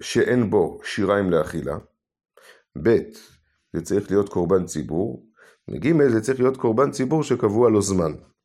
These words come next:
כל שאר הדברים הוא מודה, לדוגמה, אם לא קבוע לו זמן, אם זה לא קורבן ציבור, אם יש שיריים לאכילה, הוא מודה לרב ששת שרק טומאה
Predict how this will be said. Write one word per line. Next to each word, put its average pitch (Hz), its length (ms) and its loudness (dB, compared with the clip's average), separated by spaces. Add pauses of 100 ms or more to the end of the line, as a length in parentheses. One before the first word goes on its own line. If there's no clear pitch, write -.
(680)
כל 131 180 2
שאר 156 200 4
הדברים 139 460 4
הוא 127 120 4
מודה, 123 720 4
לדוגמה, 95 520 0
אם 90 140 0
לא 90 120 2
קבוע 95 260 0
לו 90 100 0
זמן, 85 480 -2
אם 87 80 -4
זה 90 100 -4
לא 90 60 0
קורבן 90 340 -2
ציבור, 87 520 -4
אם 78 80 -4
יש 101 120 -4
שיריים 120 260 -2
לאכילה, 139 300 -2
הוא 127 100 0
מודה 110 220 0
לרב 135 220 0
ששת 156 380 -4
שרק - 360 -6 (540)
טומאה 123 320 -2